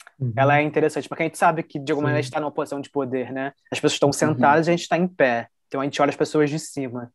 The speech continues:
Speaker 2: A gente, a gente se olha bastante, olha muito pras pessoas também. E quando as pessoas entram na sala, a gente já tá fazendo um trabalho, sei lá, pelo menos vinte minutos.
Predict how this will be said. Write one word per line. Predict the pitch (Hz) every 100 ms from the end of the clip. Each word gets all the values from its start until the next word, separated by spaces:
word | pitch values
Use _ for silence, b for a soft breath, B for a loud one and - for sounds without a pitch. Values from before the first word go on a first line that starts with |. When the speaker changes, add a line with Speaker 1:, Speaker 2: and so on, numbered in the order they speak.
| - -
Speaker 2:
A |
gente, | 135 147
a | 131
gente | 139 143
se | - 170
olha | 151 151 170
bastante, | 156 151 156 151 165
olha | 156
muito | 156 151 156
pras | 160 151
pessoas | 151 - 143 -
também. | 139 123 120 _ b b -
E |
quando | 156
as | 160
pessoas | 165 156 156
entram | 160 160
na | 151 143
sala, | - 160 160
a |
gente | 160
já | 165
tá | -
fazendo | 151 156
um |
trabalho, | 147 143 147
sei | 156 151
lá, | 131
pelo | 147
menos | 147 156
vinte | 151 170 -
minutos. | 160 143 - 123